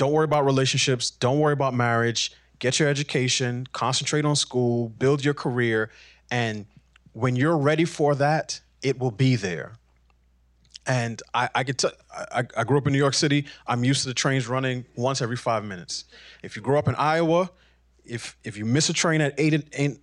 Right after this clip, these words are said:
in the morning, you may not get another one till eight P M. So what's happening is that there are women who are now in their late thirties and early forties who want to start families, and they have to scour databases at sperm banks to find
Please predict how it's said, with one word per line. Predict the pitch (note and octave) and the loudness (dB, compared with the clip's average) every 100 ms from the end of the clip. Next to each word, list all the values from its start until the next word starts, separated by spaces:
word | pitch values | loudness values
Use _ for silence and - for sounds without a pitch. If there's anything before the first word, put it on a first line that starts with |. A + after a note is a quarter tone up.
| - | -2
in | C3+ | 2
the | |
morning, | C#3 D#3+ E3 D#3+ | 4 4 4 2
you | B2 | 2
may | A#2 | 2
not | C#3 C#3+ | 2 2
get | C#3+ | 0
another | C3+ C#3 | 2 0
one | C3+ C3 | 0 0
till | B2+ A#2 | -2 -2
eight | A#2+ | -4
P | - A2+ | 0 0
M. | G#2+ F#2+ | -2 -2
So | - | 0
what's | A2+ A#2+ C#3 | 2 2 0
happening | F3 F3 D#3+ C#3 | 0 0 0 0
is | B2 | 0
that | A2+ A2+ - - - - | 2 2 0 -8 -20 -4
there | C3 D#3 | 0 2
are | C3 B2+ B2 A#2 - | 2 2 4 2 -2
women | B2+ D3 D3+ | -2 2 2
who | D3 | 2
are | |
now | A2+ B2+ B2 | 2 0 0
in | A2+ | -2
their | G#2+ | -4
late | A#2 A2 | -6 -6
thirties | - E3 F3 C3 | 0 2 2 0
and | A#2 | -4
early | A#2 A2 | -6 -6
forties | - E3+ F#3+ C3+ G2+ - - - _ | -4 0 2 2 -2 -6 -8 -20 _
who | - | -4
want | A2+ B2+ C#3 | 0 0 0
to | C#3 | -2
start | - A#2+ - | 0 0 0
families, | B2 G#2+ G#2 G#2 - | -2 -2 -4 -8 -6
and | A2+ - - | -8 -10 -4
they | B2+ D3+ | 2 2
have | D#3 C#3 | 2 0
to | |
scour | B2 - C3+ B2+ | -2 0 2 2
databases | A2+ B2 C3 G#2 A2 - G#2 | 2 2 0 0 -2 -2 -4
at | F#2+ | -4
sperm | - - C#3 B2+ | -4 -2 0 0
banks | G#2 F2 - - _ _ _ _ _ _ - | -2 -4 -8 -8 _ _ _ _ _ _ -6
to | B2 | -6
find | - C#3 C3 B2+ | -2 0 2 0